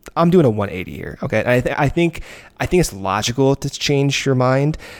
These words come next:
Fulmer's throwing a sweeping slider, Corey, that has nineteen inches of a horizontal break. We knew he was working on it during spring training.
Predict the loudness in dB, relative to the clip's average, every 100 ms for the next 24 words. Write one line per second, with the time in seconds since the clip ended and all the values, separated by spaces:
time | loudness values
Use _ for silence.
0 | -20 -14 0 0 2 -2 0 2 0 -2
1 | -4 -2 -2 0 0 0 -2 0 2 0
2 | -2 0 2 2 0 0 0 0 -2 -2
3 | 0 2 2 2 0 0 0 0 0 0
4 | 0 2 0 -2 -2 0 0 0 2 4
5 | 4 2 2 -2 0 2 2 0 -2 -2
6 | -2 -4 -2 -2 0 -2